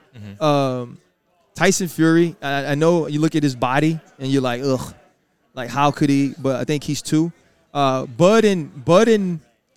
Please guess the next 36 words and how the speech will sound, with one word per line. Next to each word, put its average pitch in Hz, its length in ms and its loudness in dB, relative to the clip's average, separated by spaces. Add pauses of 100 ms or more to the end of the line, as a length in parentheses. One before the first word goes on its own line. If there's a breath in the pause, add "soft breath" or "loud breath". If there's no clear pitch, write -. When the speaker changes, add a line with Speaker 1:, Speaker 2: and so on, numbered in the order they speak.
(200)
Speaker 2:
<laughs> - 760 -2
Bud 170 240 6
and 196 120 2
Errol, 170 360 2 (160)
right, 156 300 0
are, 143 160 -2
are, 135 140 -4 (160)
are 139 80 0
three 160 340 0
and 151 100 0
four 135 220 0
to 117 80 -8
me. 117 180 -10 (220)
Speaker 1:
Okay. 101 180 -12 (280)
Speaker 2:
Right, 147 340 -2
but 147 120 -2
I 135 80 -2
don't 151 340 2
know, 135 300 0 (140)
I 143 60 -14
don't 143 240 -2
know 127 120 -4
where. 110 280 -8 (560)
Speaker 1:
That's - 200 -8
fair. 135 340 -4 (400)
Speaker 2:
You 131 100 -2
know, 139 140 0
like, 139 160 -4
I, 139 80 -8
and, 151 260 -12
and 139 240 -8
I 135 60 -4
think 160 240 -4
they 151 120 2
owe 147 200 2
us - 260 -4